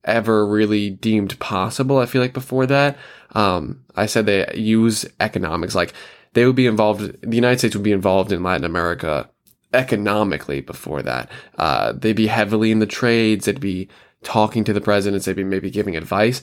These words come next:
But once we get into the Cold War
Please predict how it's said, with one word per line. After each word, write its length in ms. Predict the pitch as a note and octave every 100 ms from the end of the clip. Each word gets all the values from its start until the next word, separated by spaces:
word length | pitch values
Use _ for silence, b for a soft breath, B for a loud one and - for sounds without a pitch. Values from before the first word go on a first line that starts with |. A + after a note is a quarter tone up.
| B B _
But 160 | A2 G2+
once 280 | A#2 C#3 -
we 100 | B2+
get 160 | B2
into 200 | A#2 A2
the 80 | E2
Cold 380 | - A#2 A2 A2
War 680 | G2+ G2 A2+ B2+ C#3 D3